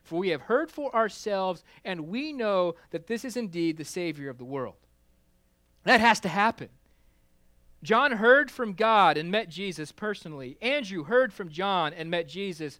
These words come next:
personally. Simon Peter heard from Andrew and met Jesus personally. The pattern goes on. The pattern continues. Every one of us sitting here today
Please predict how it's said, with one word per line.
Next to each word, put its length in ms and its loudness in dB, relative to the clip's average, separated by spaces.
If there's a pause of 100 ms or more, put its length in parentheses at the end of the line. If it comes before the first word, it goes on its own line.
personally. 560 -10 (200)
Simon 440 0
Peter 360 -4
heard 360 0
from 300 -6
Andrew 560 -4 (240)
and 200 -4
met 280 0
Jesus 500 -6 (220)
personally. 520 -4 (180)
The 100 -2
pattern 480 4
goes 420 4
on. 460 2 (160)
The 100 -2
pattern 640 2 (380)
continues. 1000 -10 (880)
Every 180 6
one 240 4
of 140 4
us 180 0
sitting 380 -6
here 340 0
today 640 0